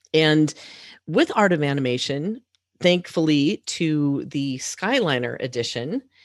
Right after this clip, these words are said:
it kind of removed that concern. So you do get a value resort, uh, with,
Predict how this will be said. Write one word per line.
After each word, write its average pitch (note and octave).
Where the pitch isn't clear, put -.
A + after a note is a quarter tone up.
it -
kind C4
of A#3+
removed F#3+
that D3
concern. D3+
So E3
you F#3+
do G3+
get E3
a D3
value E3+
resort, D#3
uh, -
with, D#3